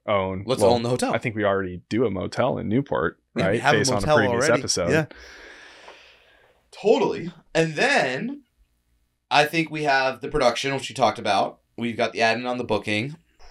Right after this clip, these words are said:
Speaker 2: I mean, if you really got vertically integrated, this is what a guy, Bill Pohl, who kind of pioneered sport fishing out of San Diego, you start owning the boatyard.
Speaker 1: Mm.
Speaker 2: So if you have enough boats, you can own the boatyard where you have all your own maintenance, as well as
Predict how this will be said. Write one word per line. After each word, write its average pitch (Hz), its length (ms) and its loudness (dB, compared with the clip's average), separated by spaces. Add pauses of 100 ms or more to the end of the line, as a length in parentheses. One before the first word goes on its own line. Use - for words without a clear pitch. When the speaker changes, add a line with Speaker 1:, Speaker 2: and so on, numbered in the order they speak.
(120)
Speaker 2:
I 101 60 -6
mean, 110 240 -2
if 107 160 -4
you 110 80 -2
really 110 320 -2
got 107 220 2
vertically 98 400 -2
integrated, 92 320 -2
this 98 160 -6
is 110 100 -12
what 104 180 0
a 98 60 -6
guy, 98 220 2
Bill 101 220 -2
Pohl, 110 340 2
who 104 120 -10
kind 98 160 0
of - 120 -8
pioneered 104 480 -2
sport 98 280 -2
fishing 101 240 -6
out 92 100 -4
of 87 40 -8
San 98 160 -8
Diego, 101 500 -2 (1160)
you 101 100 -10
start 104 240 0
owning 92 220 -2
the 82 60 -10
boatyard. - 340 -2 (600)
Speaker 1:
Mm. 92 440 -2 (420)
Speaker 2:
So - 220 0
if 117 100 -2
you 139 180 -2
have 143 200 4
enough 127 340 0
boats, - 540 0 (100)
you 127 200 -2
can 131 160 -2
own 117 160 0
the 113 60 -2
boatyard 113 400 0
where 110 100 0
you 110 100 0
have 101 100 0
all 104 140 0
your 101 100 0
own 92 120 -2
maintenance, 120 520 -4 (1200)
as 117 160 0
well 123 240 2
as 110 120 -6